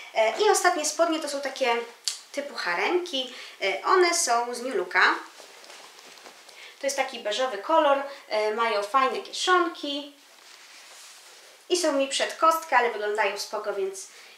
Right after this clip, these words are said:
więc też się cieszę. Teraz pokażę Wam sukienkę, e, która naprawdę skradła moje serce. Jest to sukienka w kratę, e, w kolorze czerwonym, z takimi błękitnymi, niebieskimi i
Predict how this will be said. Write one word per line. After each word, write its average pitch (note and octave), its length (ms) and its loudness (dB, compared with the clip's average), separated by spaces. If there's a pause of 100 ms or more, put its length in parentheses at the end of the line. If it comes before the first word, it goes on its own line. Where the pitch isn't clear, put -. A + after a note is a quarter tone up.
więc G#3 180 -2
też G3 140 -6
się - 180 -4
cieszę. - 340 -6 (800)
Teraz A4 280 6
pokażę C4 300 4
Wam F3+ 120 -2
sukienkę, F#4+ 500 4 (400)
e, A3+ 220 2
która A#3+ 280 -2
naprawdę A#3 360 0
skradła E4 420 6
moje C#4 240 0
serce. B3 420 0
Jest A#3 180 -4
to B3+ 60 -8
sukienka C4+ 540 -2
w - 120 -10
kratę, E4+ 500 4 (320)
e, A3 220 -2
w - 100 -10
kolorze B3+ 360 4
czerwonym, B3+ 920 2
z - 60 -4
takimi A#3 460 -4
błękitnymi, B3+ 800 -4
niebieskimi C4+ 960 -4
i A3 80 -6